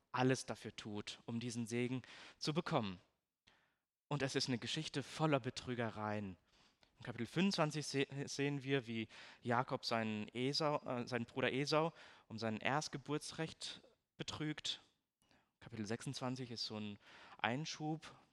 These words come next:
Da geht's um die Eltern von Jakob und Esau, äh, wie sie einen Philisterkönig betrügen. Ähm, also Jakob lernt von den Besten, von seinen Eltern. Und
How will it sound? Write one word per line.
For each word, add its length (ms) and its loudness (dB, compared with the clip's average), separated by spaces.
Da 80 -4
geht's 240 -6
um 120 -4
die 140 -6
Eltern 340 4
von 220 -4
Jakob 480 -4
und 160 -6
Esau, 500 0
äh, 240 -2
wie 140 -4
sie 180 0
einen 160 2
Philisterkönig 800 -4
betrügen. 800 0
Ähm, 440 0
also 400 -2
Jakob 420 -2
lernt 240 0
von 140 -6
den 140 -4
Besten, 420 -2
von 160 -8
seinen 220 -4
Eltern. 400 2
Und 380 4